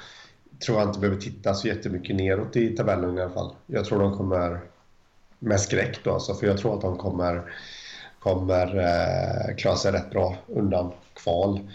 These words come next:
Sen vet jag inte om jag skulle, som jag sa innan där,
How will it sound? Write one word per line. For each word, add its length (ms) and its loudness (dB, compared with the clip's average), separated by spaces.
Sen 240 2
vet 200 2
jag 100 2
inte 120 -2
om 60 -4
jag 120 -2
skulle, 420 0
som 180 -8
jag 60 -4
sa 140 -2
innan 240 -2
där, 260 2